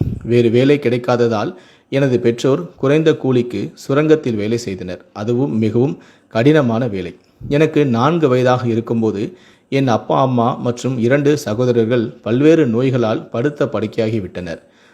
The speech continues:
சுரங்கங்களில் உள்ள கொடிய மைக்கா தூசியை சுவாசிப்பதால் இந்த நோய் ஏற்படுகிறது என்பது அப்போது அவர்களுக்கு தெரியாது. எனக்கு ஐந்து வயதாக இருந்தபோது என் சகோதரர்கள் நோயால் இறந்துவிட்டனர்."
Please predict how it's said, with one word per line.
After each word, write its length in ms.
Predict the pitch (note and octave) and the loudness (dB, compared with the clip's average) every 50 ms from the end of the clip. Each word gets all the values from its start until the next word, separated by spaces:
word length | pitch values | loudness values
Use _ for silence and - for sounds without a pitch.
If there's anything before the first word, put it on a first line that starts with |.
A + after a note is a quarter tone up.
| _ _ | _ _
சுரங்கங்களில் 640 | _ - C3 C3 D3 D3+ D3 D3 C#3+ C#3 C3+ C#3 C3 | _ 0 2 2 4 4 4 2 2 2 2 2 2
உள்ள 320 | B2+ B2+ B2+ B2+ C#3 D#3 | 0 2 2 2 2 2
கொடிய 380 | D#3 - - A#2+ B2+ C3+ D3 D3 | 0 0 0 2 4 4 4 4
மைக்கா 440 | C3+ A#2 A#2 B2 A#2+ - C3 B2+ B2 | 2 2 0 0 0 2 0 0 0
தூசியை 560 | - A#2 A#2+ A#2 - B2 A2+ A2 B2 - - - - | 0 -4 -4 -4 -4 -4 -2 -2 -2 -4 -6 -6 -4
சுவாசிப்பதால் 720 | A#2 A#2 B2+ B2+ - C#3 C3 C3 C3 A#2+ A2 A2+ C#3+ - - | -2 -2 -2 0 -2 -6 0 2 2 4 4 2 0 -2 -4
இந்த 260 | A#2+ A#2+ A#2+ A#2+ A#2 | -4 -4 -2 0 0
நோய் 320 | A2+ A2 A2+ C3 D#3 D#3 B2 | 0 0 2 2 2 2 2
ஏற்படுகிறது 760 | B2+ C3+ C3 - B2+ B2 A#2+ A#2 A2+ G#2+ G#2 B2 A#2+ - G#2 | 0 0 0 0 0 2 2 2 0 2 2 0 0 0 0
என்பது 420 | A#2 A2+ G#2+ G#2+ G#2 B2 D3 - | -2 -2 -2 0 0 0 -2 -2
அப்போது 400 | - G#2 - - - C#3+ C3+ C3 | -4 -8 -8 -2 -2 0 2 2
அவர்களுக்கு 520 | A2+ A2 A2+ A2 G#2+ G2+ G#2 G#2 - - | 2 2 0 -2 -2 -4 -4 -4 -6 -8
தெரியாது. 440 | - - G#2 G2 F#2+ F#2 E2+ F2 - - _ _ _ _ _ _ _ _ _ | -8 -6 -8 -6 -6 -6 -6 -8 -14 -20 _ _ _ _ _ _ _ _ _
எனக்கு 460 | - D3+ D#3+ D#3 D#3 D3 C#3+ D3 D#3 | 0 0 2 2 2 2 2 2 2
ஐந்து 380 | D3 - A#2+ D3 E3 E3+ E3 C3+ | 0 0 0 0 2 2 2 2
வயதாக 400 | B2+ B2+ C3 B2+ C3 B2+ A#2+ A#2 | 2 2 2 2 2 2 2 0
இருந்தபோது 680 | A2 G#2+ A#2 A#2+ A#2 A2 G2 A2 A2 G2+ G#2 C3 - - _ | 0 0 0 0 -2 -2 -2 -2 -2 -2 -4 -6 -6 -10 _
என் 180 | A#2+ A#2+ B2 | -4 -2 -2
சகோதரர்கள் 800 | A#2+ - - G#2+ A#2+ C3+ D3 D3 D3 C#3 C3 A#2+ A2 A2 C3 D#3+ | -2 -4 -2 0 2 2 2 2 2 2 2 2 0 0 -2 -2
நோயால் 460 | C#3+ A#2 G#2+ A2 A#2 C3 C3 C3+ C3+ B2 | -4 -4 -2 0 2 2 4 4 4 2
இறந்துவிட்டனர்." 720 | A2+ G#2+ A2+ A#2+ A#2+ A2+ G#2 F2+ - F#2 F2 F2 E2 | 2 0 -2 -2 -2 -4 -4 -6 -8 -10 -12 -12 -14